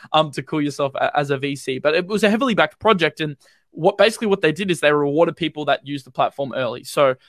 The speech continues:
anyone that listed their N F Ts to the site, um, traded N F Ts, were distributed an airdrop in three phases. So the people that used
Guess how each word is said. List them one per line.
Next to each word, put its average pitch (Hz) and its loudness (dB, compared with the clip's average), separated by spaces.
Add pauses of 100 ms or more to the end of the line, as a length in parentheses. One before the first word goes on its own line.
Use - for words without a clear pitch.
(160)
anyone 175 4
that - 0
listed 151 -10
their 147 -2
N 147 -6
F 147 -6
Ts 139 -6
to 127 -6 (120)
the 139 -12
site, - 2 (300)
um, 147 4
traded 147 -2
N 131 -8
F 127 -12
Ts, 190 0 (180)
were 156 2
distributed 160 -2
an 139 -2
airdrop 143 2
in 147 -6
three 160 -4
phases. 120 -6
So 135 -6
the 131 -12
people 160 -4
that 151 0
used 160 -8